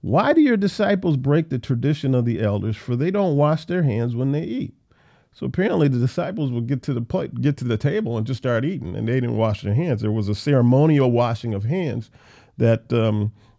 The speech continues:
you know, that Jewish tradition required, I guess. And so we see here, Jesus answered them, "Why do you break God's commandment because of your tradition?" Right?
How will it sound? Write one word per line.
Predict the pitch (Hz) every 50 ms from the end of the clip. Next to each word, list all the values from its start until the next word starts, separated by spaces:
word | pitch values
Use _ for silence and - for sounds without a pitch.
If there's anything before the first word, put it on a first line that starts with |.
| _ _ _ _ _ _ _ _ _ _ _ -
you | - 131 139
know, | 131 131 120
that | 117 120 123
Jewish | 107 - 127 127 123
tradition | - - - 120 107 123 139 135 - - 113 107
required, | 107 104 - 151 165 175 - - -
I | 95 107
guess. | - - - - - - _ - - _ _ _ - - _ - - _ _ _ - - - _ -
And | - 123
so | 110 - 156 147 143 131 123 - _ _ _ _ _ _ _ _ _ _ _ _ _ _ _ _ _ _ _ - - - - - - _ _ -
we | 131 139
see | - - - 220 240
here, | 190 185 170 165 151 147 123 120 - - 113 110 - - - - - _ _ - - -
Jesus | 123 151 185 202 196 185 -
answered | 190 196 196 - - 131 110
them, | 110 107 101 123 131 123 - - - - - - - _ _ - -
"Why | - 104 127 143 170 208
do | 220 190
you | 208 202 196 190
break | 175 220 135 139 156 - 117
God's | - 117 110 110 117 -
commandment | - - 120 123 147 202 220 190 156 139 143 139 - _ _ _ _ -
because | 135 143 - - - 107 107 110 101
of | 113 120 107 92
your | 92 92 92
tradition?" | 98 - - - 110 107 131 160 180 165 - - 147 73 - - _ _ _ _ _ _ -
Right? | 107 127 139 - 117 123